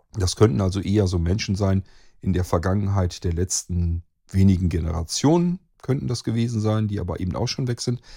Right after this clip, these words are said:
Aber er sieht auch Bilder, die bis,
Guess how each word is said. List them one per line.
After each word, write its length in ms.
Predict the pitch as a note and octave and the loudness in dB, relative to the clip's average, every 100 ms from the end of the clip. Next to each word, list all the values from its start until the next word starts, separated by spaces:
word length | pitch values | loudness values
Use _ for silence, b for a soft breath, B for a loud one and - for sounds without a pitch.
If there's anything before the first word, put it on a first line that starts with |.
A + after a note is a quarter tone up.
| B B B | B B B
Aber 200 | G#2 A2 | 0 0
er 80 | F2+ | 0
sieht 340 | F#2+ B2 - | 0 -2 -4
auch 200 | F#2+ A2 - - - | -6 -6 -8 -20 -20
Bilder, 580 | F2+ G2 G2 A2 C3+ C#3+ | 0 4 6 6 2 -2
die 280 | A#2 G#2 G2+ | -6 -6 -2
bis, 420 | G#2+ - - - | -2 -2 -2 -6